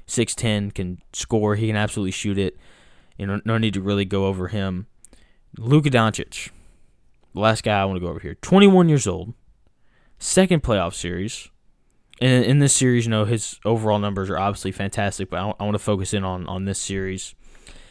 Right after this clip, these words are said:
He's averaging thirty-five points per game on fifty-one percent shooting from the field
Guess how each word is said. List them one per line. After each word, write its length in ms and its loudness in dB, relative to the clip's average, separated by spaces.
He's 200 2
averaging 640 2
thirty-five 800 6
points 280 -2
per 140 -6
game 400 -8
on 240 -4
fifty-one 580 4
percent 320 -6
shooting 280 -4
from 180 -8
the 60 -6
field 440 0